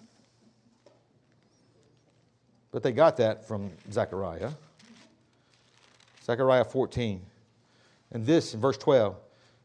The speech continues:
"Now this will be the plague which, which, with which the Lord will strike all the peoples who have gone to war against Jerusalem. Their flesh will rot while they stand on their feet, and their eyes will rot in their sockets, and their tongue will rot in their mouth. And it will come about in that day that a great panic from the Lord will fall upon them. They will seize one another's hand,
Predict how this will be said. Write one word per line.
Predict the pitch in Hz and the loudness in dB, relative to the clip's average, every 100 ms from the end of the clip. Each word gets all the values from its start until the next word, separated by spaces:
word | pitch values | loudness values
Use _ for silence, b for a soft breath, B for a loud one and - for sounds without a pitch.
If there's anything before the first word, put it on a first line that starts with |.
| - | -4
"Now | 117 | 0
this | 160 160 | 0 0
will | 147 | 0
be | |
the | 139 | 0
plague | 135 165 151 127 113 | 0 4 6 6 2
which, | 120 - | -4 -4
which, | 135 - - | -6 -6 -14
with | 104 101 131 117 | -14 -6 -6 -2
which | 160 156 - | -2 -2 -6
the | 127 | -2
Lord | 135 147 117 | 2 2 2
will | |
strike | 113 - 139 - | -2 2 2 2
all | 123 135 | 2 2
the | 131 | 0
peoples | 147 120 | -4 -2
who | 120 | -2
have | 110 | 0
gone | 123 127 | -2 -2
to | 120 | -4
war | 120 123 117 | -2 0 0
against | 120 120 | -2 -6
Jerusalem. | 110 113 120 120 107 B B _ | -6 -4 -2 -4 -8 B B _
Their | 120 | -4
flesh | 113 135 139 147 - - | -2 0 2 2 -4 -6
will | 113 | -4
rot | 110 123 135 113 | 0 2 2 0
while | 110 | -2
they | 107 | -2
stand | - 131 | -4 -6
on | 127 | -4
their | 113 | -6
feet, | - 135 131 | -4 -4 -4
and | - | -6
their | 104 73 | -6 -4
eyes | 117 131 117 | -4 -4 -4
will | 113 | -2
rot | 117 | 0
in | 127 | 0
their | 104 | -4
sockets, | - 131 135 - | -2 -2 -2 -8
and | 101 | -8
their | 101 | -8
tongue | - 139 127 | -6 -6 -4
will | 113 | 0
rot | 123 | 0
in | 117 | -2
their | 113 | -4
mouth. | 123 127 120 B B - | -2 -4 -6 B B -8
And | |
it | 110 | -8
will | |
come | 101 131 | -2 0
about | 120 123 | 2 2
in | 117 | 0
that | 127 117 | -4 0
day | 123 123 | 2 2
that | 107 | 0
a | 98 | 0
great | 123 131 | 0 -2
panic | - 127 127 - | -4 -4 -6 -6
from | 107 | -6
the | 107 | -4
Lord | 113 123 107 | 0 0 0
will | 101 | -2
fall | 120 120 | 0 0
upon | 123 | -2
them. | 120 120 | -6 -4
They | 104 | -4
will | 101 | -4
seize | - 143 135 120 | -4 -4 -4 -4
one | 123 | -6
another's | 117 107 | -4 -6
hand, | - 143 143 | -6 -4 -6